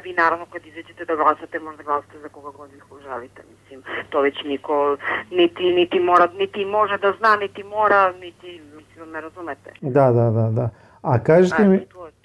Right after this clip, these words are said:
Speaker 2: ovaj, a to kad kažete da sam ja sedamdeset šesto godište, o, jel to piše u
Speaker 1: Dobro.
Speaker 2: imeniku telefonskom? Gde piše to? Kako neko zna da sam ja sedamdeset šesto godište?
Speaker 1: Joj, pa je-,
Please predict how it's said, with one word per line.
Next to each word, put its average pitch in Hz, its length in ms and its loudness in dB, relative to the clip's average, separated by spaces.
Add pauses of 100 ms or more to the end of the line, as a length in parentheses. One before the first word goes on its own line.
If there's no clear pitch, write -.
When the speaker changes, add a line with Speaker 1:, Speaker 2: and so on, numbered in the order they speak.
Speaker 2:
ovaj, 165 760 6
a 151 140 4
to 202 220 2
kad 175 180 0
kažete 185 460 4
da 143 100 2
sam 175 240 4
ja 185 140 6
sedamdeset 180 520 4
šesto 175 320 4
godište, 131 640 2
o, 127 240 4
jel 123 100 6 (100)
to 196 180 4
piše 262 240 2
u 220 80 6
Speaker 1:
Dobro. 226 80 6
Speaker 2:
imeniku 165 540 6
telefonskom? 143 600 4
Gde 196 200 4
piše 143 380 2
to? 104 240 -8 (880)
Kako 220 280 4
neko 196 240 6
zna 165 200 6
da 143 100 6
sam 156 180 0
ja 156 120 6
sedamdeset 143 480 4
šesto 135 260 2
godište? 101 420 0 (760)
Speaker 1:
Joj, 165 540 6
pa 180 120 2
je-, 175 100 4